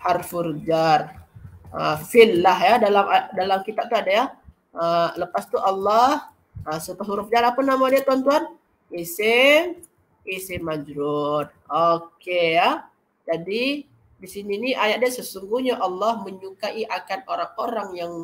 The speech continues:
saling mencintai kerana Allah. Okey. Jadi macam mana, tuan-tuan? Jelas ke tak jelas? Ha, faham ke tidak faham? Jadi ini yang soalan nombor, nombor satu.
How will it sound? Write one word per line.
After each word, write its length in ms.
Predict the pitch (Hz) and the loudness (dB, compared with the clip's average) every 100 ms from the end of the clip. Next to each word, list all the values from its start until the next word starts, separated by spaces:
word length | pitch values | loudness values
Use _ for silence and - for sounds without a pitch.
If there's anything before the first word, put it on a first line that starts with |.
| 170 | -14
saling 480 | - 220 226 226 190 | -2 0 0 -2 -6
mencintai 720 | 175 - 175 170 165 220 294 _ _ | -8 -10 -12 -6 -6 -4 -10 _ _
kerana 480 | 208 196 175 160 160 | -4 0 0 -2 -4
Allah. 880 | 160 156 143 131 123 - - 87 - _ _ _ _ _ - 73 | -4 -6 -6 -6 -6 -6 -6 -6 -10 _ _ _ _ _ -14 -14
Okey. 880 | - _ - 139 143 78 65 - - _ _ - | -16 _ -8 -4 -2 -4 -6 -8 -12 _ _ -10
Jadi 240 | 180 214 214 | -2 0 0
macam 240 | 208 214 | 0 2
mana, 160 | 233 240 | 4 4
tuan-tuan? 640 | 233 233 - 277 415 - - _ _ | 2 4 8 8 6 -2 -18 _ _
Jelas 480 | 175 214 226 262 302 | 0 4 6 4 2
ke 80 | 302 | -6
tak 240 | 285 180 | -4 -4
jelas? 320 | 165 139 156 _ - | -6 -10 -14 _ -12
Ha, 800 | 147 160 170 170 170 165 160 165 | -6 0 2 2 4 2 2 -2
faham 480 | 175 175 220 262 277 277 | -2 0 4 4 2 -2
ke 80 | 269 | -4
tidak 320 | 233 - - | -2 -4 -6
faham? 320 | 156 135 - _ _ _ _ _ - | -8 -8 -10 _ _ _ _ _ -14
Jadi 720 | 117 160 196 214 214 220 _ _ _ | -14 -10 -6 -4 -6 -8 _ _ _
ini 720 | 190 190 208 233 254 226 214 | -10 -8 -4 -2 -2 -2 -2
yang 320 | 185 190 190 - | 2 0 0 -6
soalan 480 | 190 175 208 214 | -2 0 0 0
nombor, 480 | 170 170 208 - - | -2 0 0 -2 -6
nombor 320 | - 160 156 | -6 -4 -4
satu. 720 | 156 131 - 71 - - 64 | -8 -12 -14 -14 -12 -12 -12